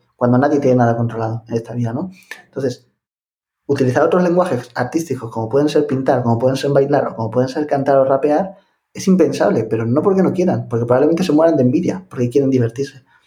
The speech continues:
Sino, pero es que no pueden divertirse, porque la diversión, en la frivolidad, tenemos que mostrarnos con muchísima más apertura. Y como representan tanto y acumulan tanta capacidad de decisión, ¿no? Y tenemos un sector tan exigente y, bueno, como sabemos que es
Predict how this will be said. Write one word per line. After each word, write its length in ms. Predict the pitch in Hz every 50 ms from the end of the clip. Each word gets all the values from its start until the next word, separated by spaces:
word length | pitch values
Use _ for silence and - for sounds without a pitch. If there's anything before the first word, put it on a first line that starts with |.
| _ _ _ _ _ _
Sino, 220 | _ - 123 123 -
pero 180 | - - -
es 60 | 131 -
que 80 | 160
no 100 | 165 160
pueden 380 | - 175 170 - 113 113 117 -
divertirse, 420 | - 123 120 113 - 123 120 123 117
porque 220 | - 120 - 127
la 100 | 123 120
diversión, 540 | 120 117 117 113 - - 165 180 185 - - -
en 80 | 123
la 80 | 113 113
frivolidad, 560 | 113 120 120 117 117 120 127 143 156 185 - - - _ _ _ _ _ _ _ -
tenemos 240 | - 123 123 123
que 80 | 123 131
mostrarnos 680 | 127 123 123 - 147 143 143 147 165 220 - - - _ _ _ _ _ _ _ _
con 140 | - - 123
muchísima 340 | 117 120 117 113 123 120 123
más 160 | 127 127 135
apertura. 560 | 123 117 113 113 - 123 117 - - - - _
Y 80 | - -
como 180 | - 120 110 113
representan 540 | 117 110 117 120 131 127 131 151 151 147
tanto 380 | 151 165 170 160 - - - - -
y 60 | 135
acumulan 540 | 120 - 123 120 127 139 131 110 113 117 - _ _ _ _ _ _ _ _ _ _
tanta 240 | - 127 127 139 147
capacidad 420 | 143 127 139 135 139 139 135 135
de 140 | 131 135 135
decisión, 720 | 135 135 127 123 - 147 147 147 143 196 - - - _ _ _ _ _ _ _ _ _ -
¿no? 100 | 120 127
Y 100 | 127 123
tenemos 260 | 117 117 113 120 135
un 80 | 131
sector 320 | 127 139 131 - 139 127 131
tan 160 | - 123 123
exigente 720 | 123 123 - 120 117 143 143 147 147 147 123 123 127 127
y, 240 | 127 123 120 - -
bueno, 240 | 113 110 113 104 -
como 160 | - 107 110
sabemos 320 | 113 - 117 117 123 123 120
que 80 | 135
es 140 | 131 131 127